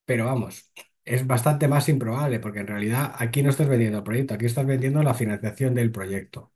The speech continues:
Lo, lo, o sea, es muy improbable. Lo lógico es que alguien... Lo lógico sería lo siguiente. Que alguien,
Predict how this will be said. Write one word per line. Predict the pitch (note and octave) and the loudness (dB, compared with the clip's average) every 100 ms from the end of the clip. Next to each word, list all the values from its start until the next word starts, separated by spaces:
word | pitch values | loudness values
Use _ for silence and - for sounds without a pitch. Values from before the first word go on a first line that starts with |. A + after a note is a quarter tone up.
| _ _ _ _ _ _ _ _ _ _ _ _ _ | _ _ _ _ _ _ _ _ _ _ _ _ _
Lo, | - B2+ B2+ | -4 2 6
lo, | D#3 - | 6 4
o | - | 0
sea, | B2+ | 2
es | B2 | 4
muy | C#3 C#3+ | 6 6
improbable. | A2+ G2 F#2 F2+ F2 - - | 4 0 -8 -10 -12 -16 -6
Lo | A#2+ C3+ | 0 4
lógico | F3+ F#3+ G3+ F#3+ G#3 - | 4 4 2 4 2 0
es | D3 - | -4 -4
que | C3 | -2
alguien... | B2+ D#3 D#3 - - _ _ _ _ _ _ _ _ _ _ _ _ | 0 2 0 -2 -8 _ _ _ _ _ _ _ _ _ _ _ _
Lo | D3 D3+ E3+ | 2 4 6
lógico | G#3 G#3 G#3 G#3+ | 4 0 -2 0
sería | E3+ F3 G3 | 2 4 2
lo | F#3 | 0
siguiente. | C#3 A#2+ C3+ A2 - - _ _ _ _ _ _ _ _ _ _ _ _ _ _ _ _ _ _ _ _ _ _ _ _ _ _ _ _ _ _ _ _ _ - | 0 -2 -2 -4 -10 -20 _ _ _ _ _ _ _ _ _ _ _ _ _ _ _ _ _ _ _ _ _ _ _ _ _ _ _ _ _ _ _ _ _ -6
Que | C#3 | -2
alguien, | D3+ F3 D#3+ A#2 F#2 | 0 0 0 -4 -6